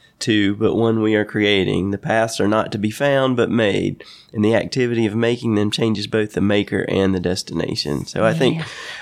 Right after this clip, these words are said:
Speaker 1: I wanted to just,
Speaker 2: Yeah.
Speaker 1: just plug, you put that in
Speaker 2: Thank
Speaker 1: there.
Speaker 2: you.
Speaker 1: And, and,
Speaker 2: You
Speaker 1: and
Speaker 2: picked my favorite quote. That's
Speaker 1: Oh,
Speaker 2: perfect.
Speaker 1: well,
Speaker 2: Yes.
Speaker 1: well, great. And, and, and
Speaker 2: Yeah.
Speaker 1: give us Forsyth Tech's, uh, website address for
Speaker 2: Yes.
Speaker 1: those listening.
Speaker 2: It, it's very easy, W W W dot forsyth tech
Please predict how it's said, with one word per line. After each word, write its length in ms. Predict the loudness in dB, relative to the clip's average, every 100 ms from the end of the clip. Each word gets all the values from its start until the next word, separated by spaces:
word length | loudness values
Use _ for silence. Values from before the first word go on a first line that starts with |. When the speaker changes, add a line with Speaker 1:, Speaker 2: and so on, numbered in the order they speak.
| 0
Speaker 1:
I 40 |
wanted 260 | 2 4 4
to 220 | 2 0 -6 -16 -8
just, 200 | -2 0
Speaker 2:
Yeah. 120 | 0 0
Speaker 1:
just 260 | 0 0
plug, 240 | 0 0 0
you 60 |
put 200 | -2 -2
that 200 | 0 0
in 160 | 0 0
Speaker 2:
Thank 220 | 0 0
Speaker 1:
there. 240 | 0 0 0
Speaker 2:
you. 60 |
Speaker 1:
And, 400 | 0 0 0 0
and, 240 | 0 0 0
Speaker 2:
You 60 | 0
Speaker 1:
and 80 |
Speaker 2:
picked 180 | 0 -2
my 100 | -6
favorite 360 | -2 -4 -2 -6
quote. 360 | -2 -2 -2 -2
That's 120 | -2
Speaker 1:
Oh, 180 | 0 0
Speaker 2:
perfect. 600 | -2 -4 -2 -4 -2 -4
Speaker 1:
well, 100 | -2
Speaker 2:
Yes. 280 | 0 -2
Speaker 1:
well, 160 | -2 -2
great. 340 | 0 0 2 0
And, 140 | 0
and, 240 | 2 2 2
and 160 | 0
Speaker 2:
Yeah. 120 | 0 -2
Speaker 1:
give 180 | -2
us 260 | 0 0 -2
Forsyth 520 | -2 -2 0 -2 -4
Tech's, 440 | -2 0 0 -2 0
uh, 240 | 2 0
website 520 | 2 0 0 0 0
address 380 | 0 0 0 -2
for 140 | -2 0
Speaker 2:
Yes. 480 | 2 0 -2 -6
Speaker 1:
those 100 | -4
listening. 300 | -2 0 0 0
Speaker 2:
It, 100 | -2
it's 200 | -4 -4
very 300 | -2 0 2
easy, 360 | 2 -2 0 -2
W 320 | 0 0 0
W 300 | 0 0 0
W 240 | 0 0 0
dot 260 | 0 0
forsyth 580 | -2 -6 0 0 -2 -12
tech 520 | -8 -2 -2 -2 -14